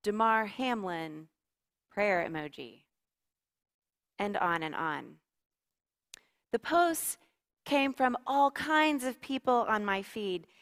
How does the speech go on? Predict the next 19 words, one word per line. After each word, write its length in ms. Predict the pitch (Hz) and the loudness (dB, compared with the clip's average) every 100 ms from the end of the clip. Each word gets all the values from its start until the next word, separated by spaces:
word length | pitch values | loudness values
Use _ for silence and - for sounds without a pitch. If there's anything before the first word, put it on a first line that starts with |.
| - | -2
And 120 | 247 | 4
what 120 | 285 | 4
I 140 | - 285 | 4 2
found 440 | - 294 320 311 | 2 4 4 2
most 240 | 262 247 | 2 0
striking 540 | - - 254 285 262 220 | -4 0 2 2 -2 -2
was 200 | 214 208 | -2 -2
that 160 | 226 | -2
they 120 | 233 233 | -2 -4
came 500 | - 285 277 254 240 - _ | -4 -4 -2 -4 -8 -16 _
from 180 | - 240 | -2 -2
people 480 | 233 277 - 240 226 | -2 -6 -2 0 2
on 220 | 208 202 - - | 0 -2 -8 -6
all 480 | 254 262 262 269 269 | -2 0 2 2 0
sides 760 | - 262 247 220 202 190 185 | -2 -2 0 2 0 -2 -4
of 140 | - 190 | -8 -8
the 100 | 208 | -8
political 580 | 220 208 202 - 202 - | -4 0 0 -2 -4 -2
aisle. 560 | 202 202 170 110 156 | 0 0 -2 -8 -12